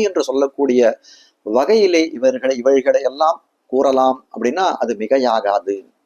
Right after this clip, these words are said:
இங்கனும் சமஸ்த சேதனர்களிடத்திலே பொருந்தி இருக்கக்கூடிய ஐஸ்வர்யம் ஆகட்டும், சௌந்தரிய லாவண்யம் என்று சொல்லக்கூடிய அழகாகட்டும், லோகத்திலே மங்களகரம் என்று சொல்லக்கூடிய பொருள்கள் ஆகட்டும்,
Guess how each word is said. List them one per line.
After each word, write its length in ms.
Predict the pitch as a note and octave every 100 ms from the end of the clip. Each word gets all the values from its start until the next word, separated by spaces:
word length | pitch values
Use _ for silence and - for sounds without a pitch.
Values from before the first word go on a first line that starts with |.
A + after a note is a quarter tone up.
| - - - C3
இங்கனும் 360 | D#3 F3+ A3+ A2+ - _ _ _ _ _ _ _ _ _ -
சமஸ்த 440 | B2 E3+ - G#3+ -
சேதனர்களிடத்திலே 1000 | D#3+ G#3+ G#3 G3 G3 F3+ F3 - E3+ E3+ E3
பொருந்தி 340 | C#3+ F#3 G3 F#3
இருக்கக்கூடிய 480 | D#3 - C#3 D3 C#3 - A#2+
ஐஸ்வர்யம் 560 | F3+ - G#3 F#3+ F3 B2
ஆகட்டும், 400 | B2+ A#2+ - A#2 - _ _ _ _ _ _ _ _ _ _
சௌந்தரிய 600 | - C#3+ G#3 G#3 G3+ F#3 E3+ G#2+
லாவண்யம் 560 | C#3 G3+ G#3+ G#3 G3+ G3
என்று 160 | E3 D#3
சொல்லக்கூடிய 680 | D#3 D#3+ - D3 C#3+ C#3+ - G2+
அழகாகட்டும், 720 | B2+ F#3+ F#3 E3 C3 - A#2 - _ _ _ _ _ _ _ _
லோகத்திலே 480 | C#3 F#3 G3+ G3+ F#3 E3+ - A3+ -
மங்களகரம் 600 | D#3+ G#3+ G#3+ F#3 F#3+ G3 F#3
என்று 120 | D#3+
சொல்லக்கூடிய 540 | D3+ D3+ C#3+ C3+ B2+
பொருள்கள் 520 | A2+ A#2+ F3 F3+ F3 D3
ஆகட்டும், 420 | A#2+ A#2 - A#2+